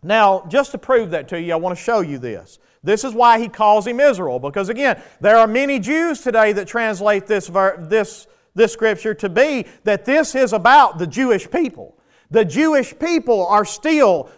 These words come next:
the servant of God. But the Jewish people don't understand yet that you have failed. You did not fulfill the covenant that God made with you.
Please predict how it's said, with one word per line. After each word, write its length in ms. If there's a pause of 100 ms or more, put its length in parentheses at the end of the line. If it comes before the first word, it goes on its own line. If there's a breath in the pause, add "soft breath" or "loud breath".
the 120
servant 460
of 100
God. 400 (500)
But 160
the 120
Jewish 400
people 360
don't 260
understand 680
yet 500
that 180
you 320
have 300
failed. 520 (1400)
You 280
did 320
not 520
fulfill 680
the 140
covenant 580 (220 soft breath)
that 300
God 320
made 340
with 300
you. 420